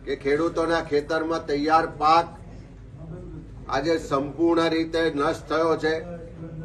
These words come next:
ક્યાંક પાણીમાં ડૂબી ગયો છે, ક્યાંક તણાઈ ગયો છે અને ક્યાંક આખો તૈયાર પાક આખા વરસની જે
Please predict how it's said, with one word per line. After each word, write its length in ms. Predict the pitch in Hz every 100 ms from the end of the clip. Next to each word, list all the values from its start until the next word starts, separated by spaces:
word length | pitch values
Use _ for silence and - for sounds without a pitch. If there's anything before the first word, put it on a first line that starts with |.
| -
ક્યાંક 280 | 143 156 160 -
પાણીમાં 540 | 139 147 165 175 175 170
ડૂબી 300 | 165 170 170
ગયો 300 | 165 170 170
છે, 160 | 170 170
ક્યાંક 300 | 170 170 170
તણાઈ 400 | 156 147 160 170
ગયો 240 | 165 170 170
છે 180 | 165 170 175 - - - - - - -
અને 160 | - 175
ક્યાંક 340 | 170 196 196
આખો 320 | 175 165 - 214 -
તૈયાર 400 | 156 165 185 190 -
પાક 220 | 170 175 170
આખા 380 | 160 175 185 135
વરસની 720 | 123 147 - - - 190 196
જે 140 | 170